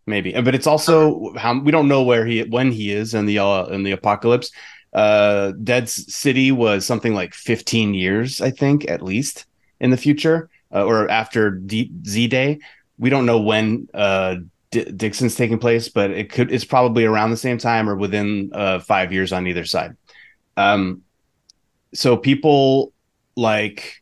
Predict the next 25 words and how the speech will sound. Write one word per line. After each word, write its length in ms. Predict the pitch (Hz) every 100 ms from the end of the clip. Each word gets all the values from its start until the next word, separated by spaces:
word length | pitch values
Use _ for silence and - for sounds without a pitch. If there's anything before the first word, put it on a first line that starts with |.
| _ 123
we 100 | 123
meet 220 | 143 147
some 120 | 139
children 440 | - 202 151 113
in 140 | 95 95
this. 360 | 98 127 -
We 80 | 120
meet 220 | 113 120
some 140 | - 107
young 280 | 120 139 135
people 540 | 104 - 90 101 143 _ _ _ _ _ _ _ _
who 640 | - 123 120 117 113 113 110
would 180 | 113
have 160 | 117 98
had 340 | - 110 107 101
all 220 | 107 120
of 120 | 104
their 220 | 113 110
English 380 | 110 113 107 -
learning 380 | 104 98 98 98
in 120 | 98
a 100 | 95
traditional 480 | - - 113 104 98
school 260 | - 110 95
setting, 540 | - 90 87 87